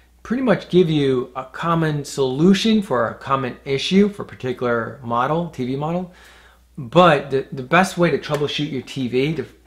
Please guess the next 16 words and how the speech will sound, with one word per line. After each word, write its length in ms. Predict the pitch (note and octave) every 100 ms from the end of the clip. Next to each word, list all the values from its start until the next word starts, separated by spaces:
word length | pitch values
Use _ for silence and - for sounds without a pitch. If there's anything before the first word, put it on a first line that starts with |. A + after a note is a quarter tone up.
| _ _ -
and 100 | -
find 220 | C3+ B2+
out 160 | B2
for 80 | A#2
sure 320 | - C#3 C#3+
what 240 | B2 A#2+ A#2
board 300 | B2+ C3+ C3
or 220 | A2 G#2+
what 200 | B2 A#2
component 420 | A2+ - C3+ C3
on 180 | B2+ B2+
that 240 | B2 A#2 B2+
particular 320 | B2 A#2 A2
board 320 | A#2+ C3 C3+
is 100 | A2
defective 800 | A2 - - A#2 - G3 F#3+